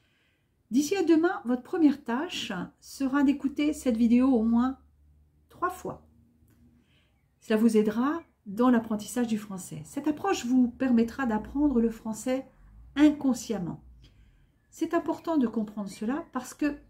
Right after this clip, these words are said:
c'est ce qui fait la différence avec les méthodes classiques. Donc demain, nous verrons d'autres règles, dont la règle numéro trois, qui est très importante, et où je vous donnerai la solution pour trouver le temps d'apprendre le français.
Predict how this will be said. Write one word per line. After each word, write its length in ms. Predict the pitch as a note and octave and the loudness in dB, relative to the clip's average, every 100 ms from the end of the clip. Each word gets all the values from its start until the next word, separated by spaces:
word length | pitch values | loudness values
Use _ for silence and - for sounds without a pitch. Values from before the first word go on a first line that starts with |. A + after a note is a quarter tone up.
| _ | _
c'est 160 | - B3 | -8 -6
ce 80 | A#3 | -4
qui 140 | C4+ | -2
fait 120 | B3 | 0
la 120 | C4 A3+ | 0 2
différence 520 | B3 B3 A3+ B3 A#3 | 2 2 0 0 -2
avec 220 | A3+ A3 | -4 -4
les 60 | F#3+ | -6
méthodes 320 | F#3+ G#3+ G#3+ | -6 -6 -6
classiques. 520 | G3 F3+ - - - - - _ - _ _ _ _ _ _ _ | -8 -8 -10 -16 -20 -20 -20 _ -20 _ _ _ _ _ _ _
Donc 260 | F#3 - G#3 | -14 -10 0
demain, 480 | C#4 D#4+ D4 C4 - | 4 6 6 4 -2
nous 260 | A#3 A3 C4 | -4 2 4
verrons 340 | A#3+ A3+ G#3+ G3 | 4 2 0 -6
d'autres 480 | F#3 C#4 E4+ - | -2 0 2 0
règles, 340 | A3+ F#3+ A3+ C4 | -2 -2 -4 -4
dont 140 | G3 | -4
la 120 | G3 | -6
règle 140 | F#3+ G3 | -6 -4
numéro 300 | F#3+ F#3 F#3 | -4 -6 -8
trois, 420 | - A#3 D#4+ - | -8 -10 -10 -14
qui 160 | _ F#3+ | _ -10
est 180 | F3 - | -10 -12
très 240 | - F#3+ | -12 -6
importante, 560 | F3 F3 - D4 F#4+ - - - - - _ _ | -6 -8 -8 -8 -8 -12 -18 -20 -20 -20 _ _
et 160 | G3 G#3 | -4 -2
où 80 | |
je 80 | G#3 | 0
vous 120 | G#3+ | -2
donnerai 260 | G3 G3+ C4 | 0 2 2
la 80 | B3 | 2
solution 460 | - C4+ - D#4 | 2 0 0 -4
pour 200 | E4+ D4 | -4 -10
trouver 400 | - C4 C#4 C#4 - | -6 -2 0 -2 -2
le 240 | A3 A#3+ | 0 0
temps 240 | B3+ B3+ B3+ | 0 -4 -4
d'apprendre 760 | G#3+ A3+ - G#3+ A3 G#3+ - _ _ | -6 -6 -6 -4 -2 -4 -6 _ _
le 140 | G#3 G#3 | -2 -2
français. 420 | G3 F3+ D#3+ | -4 -10 -14